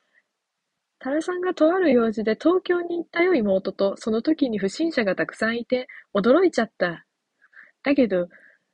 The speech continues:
妹となんか理想のデートプランみたいなとこ、まさかの妹と回っちゃって、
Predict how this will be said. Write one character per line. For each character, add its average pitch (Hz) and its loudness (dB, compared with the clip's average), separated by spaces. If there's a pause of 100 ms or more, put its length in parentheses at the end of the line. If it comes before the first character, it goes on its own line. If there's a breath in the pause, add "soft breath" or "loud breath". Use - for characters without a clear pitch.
(140)
妹 311 0
と 208 0
な 208 -4
ん 214 -8
か 180 -2
理 196 0
想 330 2
の 330 2
デ 294 8
ー - 6
ト 339 0
プ 349 4
ラ 330 4
ン 233 0
み 196 -2
た 185 4
い 175 2
な 170 -4
と 180 -4
こ、 180 -2
ま 190 -2
さ 294 0
か 294 0
の 214 0
妹 233 0
と 226 2
回 175 -2
っ 180 -6
ち - -4
ゃ - -4
っ - -6
て、 175 -6